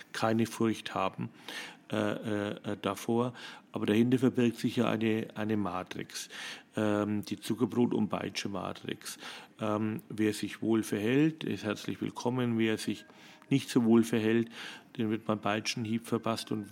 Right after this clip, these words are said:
und vielleicht dann im Endeffekt doch ausgeschlossen. Also danach kann es nicht funktionieren. Und diese Krankheit, die können wir ja nicht nur jetzt sehen im Wahlkampf bei der Ö V P,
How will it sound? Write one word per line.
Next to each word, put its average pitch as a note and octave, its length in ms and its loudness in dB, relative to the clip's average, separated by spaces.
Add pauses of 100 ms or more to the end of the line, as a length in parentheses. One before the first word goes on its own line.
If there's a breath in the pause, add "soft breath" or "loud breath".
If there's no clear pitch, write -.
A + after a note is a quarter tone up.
(140)
und A#2 200 -6
vielleicht G#2+ 460 -4
dann G#2+ 160 -2
im A2 120 -4
Endeffekt G#2+ 500 -6
doch - 100 -4
ausgeschlossen. - 760 -6 (440 loud breath)
Also G#2 300 -2
danach A2 300 -2
kann A2+ 180 0
es A2+ 160 -4
nicht A2 120 -6
funktionieren. B2 600 -2
Und A#2 60 0
diese A2+ 220 0
Krankheit, A2 580 0 (360 loud breath)
die A2+ 60 -2
können A2+ 240 2
wir G#2+ 120 4
ja G#2 40 2
nicht - 380 -4
nur G#2+ 240 4
jetzt A#2 320 0
sehen A2+ 200 0
im A2 160 -2
Wahlkampf - 480 -4
bei A2 140 0
der A2+ 100 0
Ö A#2 120 0
V G#2+ 220 0
P, B2 340 -2